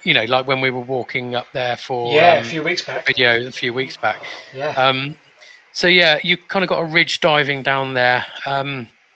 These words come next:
Speaker 1: and then a bit further along, you have Knapp Hill. So again, it's all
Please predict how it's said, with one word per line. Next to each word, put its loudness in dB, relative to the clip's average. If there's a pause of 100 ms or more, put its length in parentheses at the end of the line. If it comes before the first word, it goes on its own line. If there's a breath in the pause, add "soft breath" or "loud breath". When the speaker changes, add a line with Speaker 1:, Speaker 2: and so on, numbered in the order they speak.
(520)
Speaker 1:
and -2
then 4
a 0
bit -2
further 2
along, 0 (400 loud breath)
you -4
have 0
Knapp -4
Hill. -16 (260)
So -6
again, -6 (380 soft breath)
it's -8
all -8